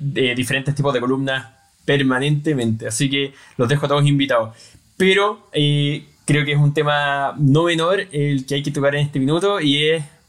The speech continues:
el tema de la actualidad. ¿Cómo ves hoy en día, ya pasando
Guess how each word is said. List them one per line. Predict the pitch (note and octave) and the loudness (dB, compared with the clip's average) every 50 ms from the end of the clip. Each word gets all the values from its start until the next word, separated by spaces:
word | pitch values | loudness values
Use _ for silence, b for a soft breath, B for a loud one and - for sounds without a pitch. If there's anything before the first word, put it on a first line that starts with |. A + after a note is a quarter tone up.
| _ _ _ _ _ _ _ - | _ _ _ _ _ _ _ -2
el | D#3 C3 | -2 0
tema | C#3 D#3+ F3 | 2 2 2
de | E3+ | 2
la | E3+ D#3 | 2 0
actualidad. | D3 D3 C3+ C#3 D3+ E3+ F3 - - _ _ _ | 0 0 0 0 0 -2 -4 -8 -20 _ _ _
¿Cómo | - F3+ F3+ F3+ | -2 0 2 2
ves | F#3 F#3+ F3+ F#3 F3+ F#3 | 2 2 0 0 -2 -4
hoy | - E3+ F#3+ G3 F#3+ F#3 | -2 0 0 0 0 0
en | F#3 F3+ F3+ E3+ | -2 0 0 0
día, | E3 G3 F#3 E3 D#3 D3+ D3+ | 0 2 2 2 4 2 2
ya | D3+ D#3 D#3+ D#3+ E3 D#3+ | 2 2 2 0 0 0
pasando | D3+ D3+ C#3+ - E3 D#3+ D#3+ D#3+ E3 E3 D#3 D3 | -2 -2 -2 -2 -2 -2 0 0 0 0 -2 -2